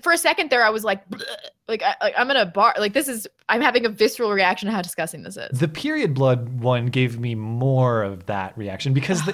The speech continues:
Speaker 2: the part where they're like, "Ooh, it's chunky. Look at the
Speaker 1: Ah!
Speaker 2: chunks of the texture." Yeah, that was, but think about, okay, the last thing I wanted to say too, not only is she a crazy person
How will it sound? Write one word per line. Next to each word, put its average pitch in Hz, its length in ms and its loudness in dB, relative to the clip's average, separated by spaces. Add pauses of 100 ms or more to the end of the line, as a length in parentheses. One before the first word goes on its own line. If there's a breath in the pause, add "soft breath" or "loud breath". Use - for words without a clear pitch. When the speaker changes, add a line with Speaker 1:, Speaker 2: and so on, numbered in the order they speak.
Speaker 2:
the 160 80 0
part 208 240 -4
where 185 80 0
they're 160 120 2
like, 151 280 -2
"Ooh, 185 240 4
it's 131 260 -2
chunky. 147 720 0 (260)
Look 453 120 8
at - 120 8
the - 80 6
Speaker 1:
Ah! - 200 6
Speaker 2:
chunks 151 420 6
of 131 120 2
the 127 80 4
texture." 120 760 -2 (800 soft breath)
Yeah, 110 320 -2
that 147 140 2
was, 131 360 -2 (160)
but 226 140 -6
think 285 220 0
about, 262 200 2
okay, 143 260 -2 (360 loud breath)
the 156 80 -2
last 185 200 2
thing 156 140 0
I - 20 0
wanted 123 200 0
to 110 80 -8
say 107 160 -4
too, 117 280 -2 (460 soft breath)
not 190 140 2
only 226 200 0
is 147 80 2
she 151 340 0
a 147 80 -2
crazy 151 420 2
person 185 480 0